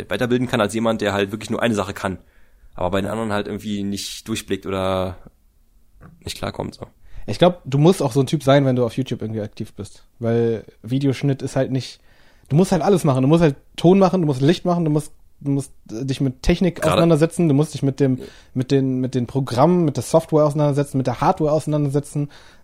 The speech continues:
Speaker 2: Ähm, ich glaub, das, das geht nicht einfach so, dass du da so ein super Spezialist bist, außer du gibst halt irgendwie die Hälfte deiner Arbeit ab, so von vornherein.
Speaker 1: Und d-, gerade am Anfang ist halt nicht möglich, ne, mit dem Abgeben.
Speaker 2: Ja, eben,
Speaker 1: Also das,
Speaker 2: eben.
Speaker 1: du hast da nicht die Mittel dafür.
Speaker 2: Ja.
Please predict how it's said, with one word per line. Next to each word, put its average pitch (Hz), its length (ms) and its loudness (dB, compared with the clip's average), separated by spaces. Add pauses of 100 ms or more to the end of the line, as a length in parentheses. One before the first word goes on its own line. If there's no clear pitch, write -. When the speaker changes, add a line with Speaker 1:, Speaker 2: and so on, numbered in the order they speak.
Speaker 2:
Ähm, 117 560 -2 (540)
ich 113 100 -12
glaub, 151 180 2
das, - 260 -8
das - 180 -12
geht 151 200 0
nicht - 240 -8
einfach 123 280 -6
so, 120 200 -4
dass 113 180 -8
du 117 160 -6
da 110 400 -6 (160)
so 110 160 -10
ein 107 120 -8
super 117 320 -4
Spezialist 110 680 -8
bist, - 220 -12
außer 120 260 -4
du 110 80 -6
gibst 117 240 -8
halt 113 140 -4
irgendwie 117 300 -8
die 107 140 -10
Hälfte 113 300 -8
deiner 110 160 -8
Arbeit 107 240 -8
ab, - 160 -16 (340)
so 101 80 -14
von 107 140 -16
vornherein. 98 420 -10
Speaker 1:
Und 95 240 -6
d-, 101 220 -10
gerade 98 160 0
am 104 80 0
Anfang 113 200 -2
ist 98 120 0
halt 95 80 2
nicht 87 100 -8
möglich, 95 320 -2
ne, 85 160 -10
mit 85 120 -16
dem - 100 -10
Abgeben. 90 380 -4
Speaker 2:
Ja, 117 80 -2
eben, - 40 0
Speaker 1:
Also 85 300 -2
das, 101 240 -2
Speaker 2:
eben. - 580 -20 (160)
Speaker 1:
du - 80 -14
hast - 100 -10
da 98 60 -6
nicht - 160 -10
die 92 60 -6
Mittel 95 260 -4
dafür. 87 380 -6 (320)
Speaker 2:
Ja. 110 180 -8